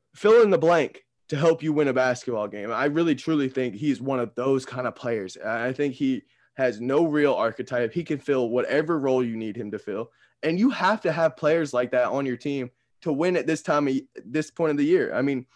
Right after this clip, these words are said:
the Warriors had one really, really well known, and his name is Draymond Green. He's a similar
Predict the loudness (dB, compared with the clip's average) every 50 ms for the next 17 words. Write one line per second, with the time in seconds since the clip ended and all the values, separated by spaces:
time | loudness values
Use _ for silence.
0 | _ _ _ _ _ -4 -2 2 4 6 8 8 8 6 6 4 2 2 2 2
1 | 0 0 0 0 -2 -2 -2 0 2 2 4 4 4 4 4 4 4 2 0 0
2 | 0 0 0 0 0 0 -2 -2 -2 -2 -2 0 0 -2 0 0 0 2 2 2
3 | 0 0 2 2 2 2 2 0 -2 -6 -10 -8 -6 -4 -4 -2 -4 -6 -6 -6
4 | -4 -4 0 0 0 0 0 -2 -6